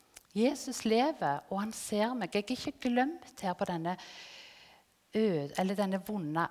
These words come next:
øya, på denne plassen som de bare jager på meg her i steinbruddet. Nei, Jesus så han, og han viste seg for han.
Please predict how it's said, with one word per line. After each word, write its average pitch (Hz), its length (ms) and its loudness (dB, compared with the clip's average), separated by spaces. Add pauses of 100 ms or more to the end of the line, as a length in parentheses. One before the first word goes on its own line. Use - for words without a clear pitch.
øya, 165 320 -2
på 202 160 -6
denne 202 240 -2
plassen - 640 -6
som 190 160 -4
de 214 80 0
bare 190 240 0
jager 202 640 2
på 185 260 2
meg 196 240 -6
her 175 140 0
i 185 60 -6
steinbruddet. 160 760 -2 (500)
Nei, 269 240 4 (880)
Jesus 190 460 -6
så 156 240 -10
han, 156 180 -12 (540)
og 160 100 -6
han 156 140 -4
viste 151 340 -8
seg - 240 -12
for 143 220 -10
han. 123 100 -12